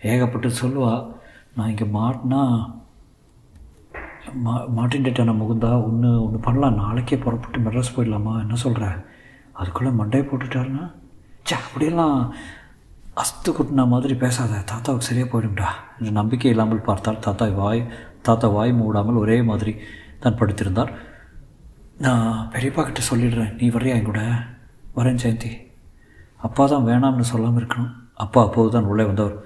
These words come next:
"ஜெயந்தி, இப்படி வா" என்று அவளை அழைத்து கொண்டு, "முகுந்தா, நீ வா" என்று இருவருடன் சென்றார்.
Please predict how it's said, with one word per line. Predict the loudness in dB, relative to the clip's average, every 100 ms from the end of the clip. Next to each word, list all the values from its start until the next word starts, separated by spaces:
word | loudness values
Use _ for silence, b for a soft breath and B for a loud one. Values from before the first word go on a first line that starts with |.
| B B 2
"ஜெயந்தி, | 6 8 6 4 -2 -8 -10
இப்படி | 0 4
வா" | 6 6 2 -6 -12 -16 -20 -6
என்று | -2
அவளை | 0 2
அழைத்து | 0 -2 -2
கொண்டு, | -2 -2 B B B B
"முகுந்தா, | 4 6 8 6 2 -4 0
நீ | 4 6
வா" | 6 4 0 -10 -6
என்று | 0 2
இருவருடன் | 2 2 0 -2
சென்றார். | -4 -4 -6